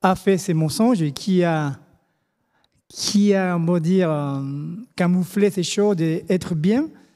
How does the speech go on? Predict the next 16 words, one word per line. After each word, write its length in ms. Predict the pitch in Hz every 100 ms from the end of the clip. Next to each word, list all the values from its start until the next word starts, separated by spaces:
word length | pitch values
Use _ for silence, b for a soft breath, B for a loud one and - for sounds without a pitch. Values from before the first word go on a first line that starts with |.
| b -
c'est 280 | 190 143
toujours, 400 | - 220 226 226 175
euh, 460 | 156 147 151 165 202 - -
on 120 | 160
voit 160 | 160 190
toujours 260 | 202 202
Satan. 300 | 202 190 185 143
Donc, 320 | 160 175 156 143 135 _ b b b b _ _ _ -
je 120 | 185
veux 140 | 196
dire, 260 | 180 226 196
l'orgueil 400 | 196 185 190 254
pour 160 | 190 190
moi, 360 | 185 208 285 226
c'est 200 | 190 165
dire 280 | 208 208